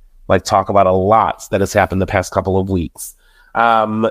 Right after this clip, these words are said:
it was dropped in T M Z that Ariana is suing Tom Sandoval.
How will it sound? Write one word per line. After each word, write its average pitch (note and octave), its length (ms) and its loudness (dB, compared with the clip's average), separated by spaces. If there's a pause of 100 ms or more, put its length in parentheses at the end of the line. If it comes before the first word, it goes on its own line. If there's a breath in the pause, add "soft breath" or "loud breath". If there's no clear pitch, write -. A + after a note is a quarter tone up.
it C#3 160 4
was C#3 260 2
dropped C3+ 460 2
in C#3+ 160 0
T C#3+ 240 0
M B2 140 2
Z A#2 300 0
that C#3+ 120 2
Ariana A2+ 480 2
is C#3 260 0
suing C#3+ 360 0
Tom A2+ 260 0
Sandoval. G#2+ 760 2